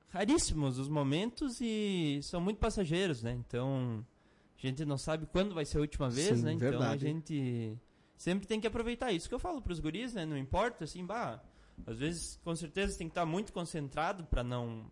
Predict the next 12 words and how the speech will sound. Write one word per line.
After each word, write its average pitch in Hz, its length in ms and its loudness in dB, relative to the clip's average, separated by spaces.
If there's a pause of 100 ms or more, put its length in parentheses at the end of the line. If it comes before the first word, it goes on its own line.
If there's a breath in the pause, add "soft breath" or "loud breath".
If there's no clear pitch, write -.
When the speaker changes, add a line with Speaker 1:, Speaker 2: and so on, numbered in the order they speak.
Speaker 1:
pra 117 380 0
executar 143 380 -6
todo 185 200 -4
o 175 40 -8
trabalho 160 500 0
que 202 100 -16
tu - 120 -6
fez 160 260 -2
durante 143 340 0
vários 135 400 0
anos 165 380 0
ali, 139 340 0